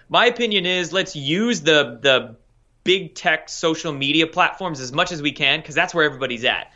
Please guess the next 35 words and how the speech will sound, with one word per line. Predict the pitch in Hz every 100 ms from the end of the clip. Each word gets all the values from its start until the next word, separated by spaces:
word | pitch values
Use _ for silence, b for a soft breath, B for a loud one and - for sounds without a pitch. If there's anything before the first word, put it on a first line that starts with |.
| b b
That's | - 165
where | 208
the | 147
people | 170 170 175
who | 143
haven't | 131 156 180 170
heard | - 160 156
this | 143 156
information | 139 147 139 135 143
or | 131
our | 117 131
messages | 127 131 127 120 113 -
are | 123 113
at. | 127 - -
So | 120
we | 135
gotta | 156 135
get | 123 127
this | 135 131
to | - 113
them. | 104 123 110 98 b b b _
We | 165
don't | 185
wanna | 170 151
just | 151 151
be | 135
sitting | - 165 143
in | 131
echo | 139 139
chambers | 131 131 117 117
on | 113 110
the | 107
alt | 151 - 240
platforms, | 131 101 - 120 117 117 B B B B -
but | 196 185 147 -